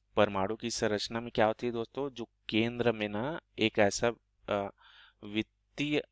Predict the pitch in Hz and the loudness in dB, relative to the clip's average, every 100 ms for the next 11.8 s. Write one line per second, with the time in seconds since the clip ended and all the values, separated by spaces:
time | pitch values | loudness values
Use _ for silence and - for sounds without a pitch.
0 | - 110 110 110 - 120 101 107 113 135 | -6 0 2 2 0 -4 -2 -4 -2 -2
1 | 143 107 107 104 - 90 92 92 90 90 | -2 0 0 0 0 2 2 0 -2 -6
2 | 90 90 - - - 160 202 117 _ - | -6 -12 -18 -14 -8 -2 0 0 _ -20
3 | - _ _ _ _ 98 101 101 - 113 | -20 _ _ _ _ -10 -4 -4 0 0
4 | 104 92 101 113 - 110 107 107 110 120 | 0 -2 -6 -10 -2 -2 0 -2 -2 -4
5 | 95 98 107 117 107 107 - 101 101 110 | -4 -4 -2 -2 -2 -2 0 2 2 -2
6 | - 104 - 143 175 117 - - - _ | 0 0 0 2 2 2 -4 -20 -20 _
7 | 104 104 107 135 - _ _ _ _ _ | 0 4 4 0 -4 _ _ _ _ _
8 | _ _ _ _ _ 127 135 - - 107 | _ _ _ _ _ -8 -6 -10 -6 -2
9 | 107 131 123 117 117 120 - 117 113 120 | -2 -2 2 2 2 0 0 2 2 0
10 | 117 117 - 135 110 113 - 110 117 - | -2 -2 -4 -4 -4 -2 2 4 2 2
11 | 127 113 101 - 92 92 95 - | 2 2 -6 -6 -8 -8 -10 -12